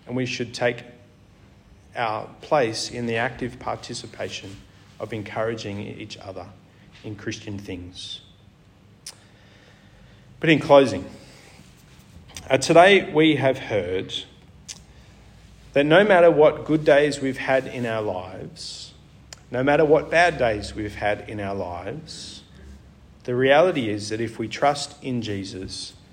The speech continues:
the day that he returns will be the best day ever that we have ever experienced.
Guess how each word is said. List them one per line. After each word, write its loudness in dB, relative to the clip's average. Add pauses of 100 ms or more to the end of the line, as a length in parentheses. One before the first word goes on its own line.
(360)
the -6
day 0
that -4
he -8
returns -10 (280)
will -8
be -8
the -8
best -8
day -14
ever -16 (460)
that -12
we -10
have -12
ever -14 (300)
experienced. -18